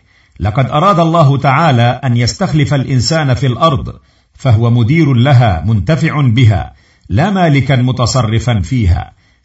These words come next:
لذا يجب أن يكون أمينا عليها وعلى موارد البيئة والحياة فيها، يستثمرها بشكل رشيد من غير تبذير ولا إسراف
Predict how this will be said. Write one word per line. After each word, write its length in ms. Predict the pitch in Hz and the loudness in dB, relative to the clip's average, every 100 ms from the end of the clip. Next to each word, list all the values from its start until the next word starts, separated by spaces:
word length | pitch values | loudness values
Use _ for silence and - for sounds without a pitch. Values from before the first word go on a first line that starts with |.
| - | -8
لذا 240 | 107 117 | -2 0
يجب 320 | 120 127 127 | 0 0 0
أن 180 | 131 127 | -2 -2
يكون 360 | 123 117 151 131 | -2 -2 0 0
أمينا 540 | 139 131 156 156 147 | 0 0 0 0 0
عليها 580 | 123 139 127 92 87 - _ _ _ | 0 0 0 0 -2 -10 _ _ _
وعلى 400 | 101 98 127 135 | -6 -2 2 2
موارد 460 | 131 131 165 165 139 | 2 2 2 2 2
البيئة 520 | 147 127 175 175 165 | 2 2 0 0 0
والحياة 540 | 156 147 - 135 131 110 | 0 -2 0 0 0 0
فيها، 600 | 120 135 107 87 - - _ _ _ | -2 0 0 0 -4 -16 _ _ _
يستثمرها 800 | 113 110 147 - 139 147 127 131 | -4 -2 -2 -2 -2 0 2 2
بشكل 500 | 113 - 143 123 123 | 2 -2 -4 -2 -2
رشيد 560 | 110 117 151 170 117 - _ _ _ | -2 -2 0 0 -2 -6 _ _ _
من 160 | 123 120 | -4 -2
غير 320 | 139 156 127 | 0 0 0
تبذير 580 | 131 101 98 156 131 117 | 0 -2 0 0 0 0
ولا 300 | 117 120 110 | 0 0 -2
إسراف 560 | 110 127 143 127 - | -4 -2 0 0 -2